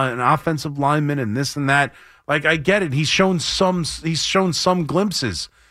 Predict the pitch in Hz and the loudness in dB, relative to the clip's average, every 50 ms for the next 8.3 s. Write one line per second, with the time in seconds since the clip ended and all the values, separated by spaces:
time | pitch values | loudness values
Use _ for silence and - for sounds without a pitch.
0 | _ _ _ _ _ _ _ _ _ _ - 180 185 165 156 160 165 139 110 - | _ _ _ _ _ _ _ _ _ _ -2 0 2 2 2 0 -2 -6 -12 -14
1 | - - - - 127 131 135 - 160 160 160 151 135 - - - 156 160 180 180 | -18 -18 -6 -2 0 0 2 2 2 2 2 2 -2 -2 0 0 2 2 2 0
2 | 160 - 185 175 156 175 165 - - - - - - 170 180 180 151 - 170 165 | 2 2 2 2 2 0 -2 -2 -2 -2 0 2 2 2 2 2 0 0 0 0
3 | 143 160 190 196 - - 214 185 160 147 147 151 156 165 156 151 151 - 156 160 | 0 0 0 0 -2 -2 -2 0 2 2 2 2 2 2 0 0 0 0 0 0
4 | 165 160 160 175 170 151 - - 254 - - 175 160 165 165 214 208 247 240 180 | 0 0 0 -2 -2 -2 -2 -4 -4 -4 -8 -12 -12 -6 -2 -2 0 0 -2 -4
5 | - 202 185 185 180 175 156 - - - 214 254 220 - - 175 190 190 - - | -4 -2 -2 0 0 -2 -4 -4 -4 -4 -4 -4 -4 -4 -2 -2 -2 -2 -4 -6
6 | - 175 202 208 202 196 185 160 _ - - - _ _ _ _ _ _ _ - | -8 -6 -6 -6 -6 -6 -8 -8 _ -18 -20 -20 _ _ _ _ _ _ _ -2
7 | 180 - - - - - 202 226 240 233 220 185 156 135 135 123 110 143 180 220 | 0 0 0 2 2 4 4 4 4 4 2 2 2 2 0 0 2 4 4 4
8 | 240 208 160 110 80 73 | 4 2 0 0 -2 -6